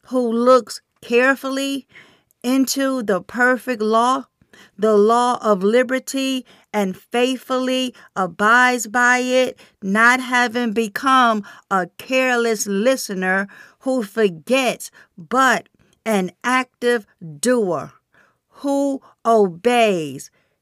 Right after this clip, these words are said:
he will be blessed and favored by God and what he does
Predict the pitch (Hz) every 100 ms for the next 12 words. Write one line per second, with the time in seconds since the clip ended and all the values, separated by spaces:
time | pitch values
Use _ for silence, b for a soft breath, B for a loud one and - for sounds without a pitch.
0 | _ - 277 294 294 277 262 254 254 247
1 | 214 247 233 180 196 214 240 262 - -
2 | - 226 214 208 _ 247 240 226 202 202
3 | - 175 214 208 196 233 233 196 185 185
4 | B B - 226 208 185 196 247 240 214
5 | 254 240 220 185 233 220 185 170